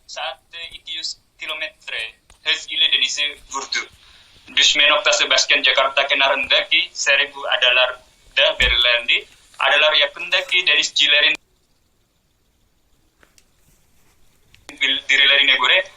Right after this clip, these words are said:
şimşek gibi muazzam patlama sesi dinlendi. Bu kaza oluştuktan sonra, oluştuktan sonra hemen arama kurtarma operasyonu başlanmıştır. Indonesia Donanması'ndan on tane gemi, hava, hava kuvvetlerinden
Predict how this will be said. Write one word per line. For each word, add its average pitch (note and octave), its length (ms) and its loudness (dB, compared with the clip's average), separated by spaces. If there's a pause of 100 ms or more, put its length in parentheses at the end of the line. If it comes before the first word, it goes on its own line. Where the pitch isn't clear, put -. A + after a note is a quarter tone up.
(160)
şimşek - 520 2
gibi C#3+ 240 2
muazzam D3 480 -2 (280)
patlama C#3+ 380 -2
sesi - 340 -6
dinlendi. B2+ 480 -2 (840)
Bu C#3 80 -8
kaza E3+ 320 -2
oluştuktan G3+ 500 -6
sonra, F#3+ 600 0 (360)
oluştuktan F3+ 520 -2
sonra E3+ 440 2
hemen E3+ 260 2
arama D3+ 380 2
kurtarma C#3+ 460 -2
operasyonu C3+ 500 -2 (440)
başlanmıştır. C#3 760 2 (440)
Indonesia D#3 420 4
Donanması'ndan D#3 880 2 (280)
on D#3+ 220 2
tane D#3 220 2
gemi, C#3+ 400 -4 (380)
hava, D3 600 0
hava D3+ 260 -2
kuvvetlerinden C#3+ 840 -2